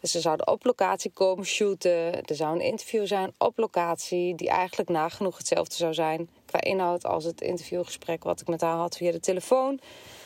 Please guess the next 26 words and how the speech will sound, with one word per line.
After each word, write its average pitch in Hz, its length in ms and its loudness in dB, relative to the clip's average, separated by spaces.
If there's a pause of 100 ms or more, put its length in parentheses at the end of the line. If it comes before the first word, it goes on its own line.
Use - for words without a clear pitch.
(140)
Nou, - 140 4 (120)
al 240 240 4
met 254 120 0
al 214 340 4
heel 202 380 2
veel 185 580 0
goede 185 460 0
gevoelens. 202 840 -2
Tuurlijk 269 300 0
spanning, 214 520 2
maar 185 300 0
ik 185 80 -2
ben - 220 -2
ook 240 240 2
iemand 214 520 -2 (560)
die, 202 360 0
ehm, 175 720 0 (1700)
ja, 233 140 4
die 185 100 -2
kan 190 180 2
leven 220 320 2
volgens 214 300 2
het 202 100 0
princi-, - 400 -4
principe 202 500 -2
dat, 185 340 2